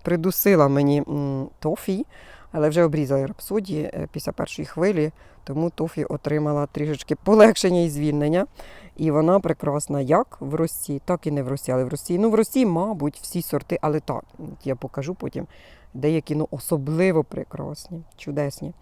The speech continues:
Дуже гарна, вона має таку форму цікаву, вона може показувати дві серединки. В мене зараз немає такого, от вони так скручені, вони дуже цікаво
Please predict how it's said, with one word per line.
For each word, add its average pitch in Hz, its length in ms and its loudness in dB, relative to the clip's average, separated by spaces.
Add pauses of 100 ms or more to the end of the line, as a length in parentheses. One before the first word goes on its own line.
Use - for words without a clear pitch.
(520)
Дуже 143 420 -2
гарна, 185 640 0
вона 156 480 4
має 151 280 2
таку - 240 -8
форму 151 680 -2
цікаву, 143 520 0
вона 147 220 2
може 156 220 2
показувати 156 420 -4
дві 143 180 -2
серединки. 147 600 0
В 135 40 -4
мене 156 260 2
зараз 151 420 2 (460)
немає 160 600 2
такого, 139 480 -2
от 139 160 -2
вони 156 180 2
так 143 160 -2
скручені, 196 640 0
вони 151 160 2
дуже 156 220 -2
цікаво 147 580 2